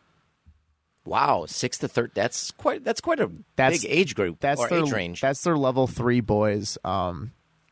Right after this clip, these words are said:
Speaker 2: competi-, uh, competition team.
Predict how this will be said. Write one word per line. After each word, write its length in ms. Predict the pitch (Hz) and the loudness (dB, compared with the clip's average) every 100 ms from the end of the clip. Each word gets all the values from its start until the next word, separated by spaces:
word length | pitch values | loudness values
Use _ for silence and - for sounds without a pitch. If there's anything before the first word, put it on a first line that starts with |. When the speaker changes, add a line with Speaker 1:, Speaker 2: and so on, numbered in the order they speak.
| _ _ _ _ | _ _ _ _
Speaker 2:
competi-, 520 | - 117 120 110 104 - | -2 2 2 2 0 0
uh, 260 | 107 101 98 | 2 2 0
competition 560 | - 107 - 104 98 | -2 -2 0 -2 -4
team. 300 | 95 - 90 | -8 -10 -12